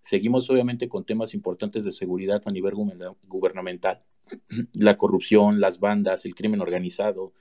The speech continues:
y todo este tipo de situaciones que cada vez van a crecer más, sobre todo desde el punto de vista virtual, y estoy casi seguro, y eso es un hecho, ¿eh? Con todo lo que vivimos y todo lo que viene.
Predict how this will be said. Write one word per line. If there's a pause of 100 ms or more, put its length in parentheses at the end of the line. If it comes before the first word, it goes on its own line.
(340)
y
todo
este
tipo
de
situaciones
que
cada
vez
van
a
crecer
más,
sobre
todo
desde
el
punto
de
vista
virtual,
y
estoy
casi
seguro,
y
eso
es
un
hecho,
¿eh? (440)
Con
todo
lo
que
vivimos
y
todo
lo
que
viene.